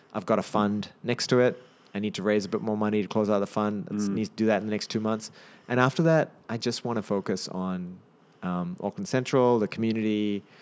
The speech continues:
Speaker 1: There's a whole range of problems and challenges we have. Um, yeah, just
Speaker 2: Mm.
Speaker 1: gotta get cracking.
Speaker 2: Mm. Tell us a bit more about your, um, your relationship and your work working with different founders, um, and also the fund you mentioned as well. That sounds, sounds super interesting.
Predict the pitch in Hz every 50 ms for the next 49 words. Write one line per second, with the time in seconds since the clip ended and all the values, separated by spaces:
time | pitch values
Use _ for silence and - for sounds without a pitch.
0 | - _ _ - 101 107 101 110 120 117 117 113 95 98 - 117 110 107 113 107
1 | 92 92 92 - 107 107 113 113 107 107 110 107 110 110 107 107 107 107 98 -
2 | - _ - - - - - - - _ _ _ _ 92 92 92 90 90 87 87
3 | 85 87 85 85 - - _ _ _ 113 101 - - _ _ _ - - 107 107
4 | 107 104 98 92 92 92 87 - - 87 82 - - - - _ - 104 107 107
5 | 101 95 90 - - - - - - - - 165 185 196 - 220 196 185 117 143
6 | 143 131 123 107 107 110 107 - 117 101 110 107 107 107 104 104 104 101 95 -
7 | - - - 104 104 101 98 98 98 98 98 92 - - - _ _ _ - -
8 | - - - - - _ _ - 107 113 113 110 101 101 117 123 123 117 - -
9 | 127 107 110 104 104 104 101 107 107 95 92 - 98 101 107 101 - - 107 101
10 | 95 85 95 - - 101 92 - - 95 95 98 98 98 98 95 90 - - -
11 | - - - _ - 101 98 98 98 - - 113 110 107 110 104 - 117 110 101
12 | 104 95 - 107 107 110 107 107 104 98 92 - 95 92 92 92 - 107 104 98
13 | 95 95 - 117 113 107 104 - - - - - - 123 117 - - 123 113 -
14 | - - 98 - 117 - - -